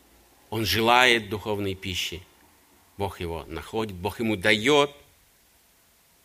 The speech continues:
За ним следуют очень многие остальные. "Если не привлечет его отец", мы прочитали.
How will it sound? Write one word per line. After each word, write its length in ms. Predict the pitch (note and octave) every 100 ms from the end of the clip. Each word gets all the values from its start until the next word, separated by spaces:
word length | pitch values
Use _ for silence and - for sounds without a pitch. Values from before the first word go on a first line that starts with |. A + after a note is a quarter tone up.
| _ _ _ _ -
За 180 | G2+
ним 180 | B2 A#2
следуют 500 | G2 - F#2+ F2+ E2+
очень 280 | G#2+ F#2+ F2
многие 260 | F2+ E2 D2
остальные. 420 | - B1+ B1 - _ _ _ _ _ _ _ _ _ _ - _ _ _ _ _ _ _ _ _ _ _ _ _ _ _ _ _ _ _ _ _ _ _ _ _ _ _ _ _ - _ _
"Если 800 | A2 A#2+ B2+ - C3 A#2+ A2+ A2+
не 160 | - G2+
привлечет 640 | F#2+ G2+ F#2+ F2+ G#2+ G#2
его 200 | G2+ F#2+
отец", 400 | G2 - F2+ -
мы 100 | D#2+
прочитали. 640 | D2 D#2+ - - D2 C2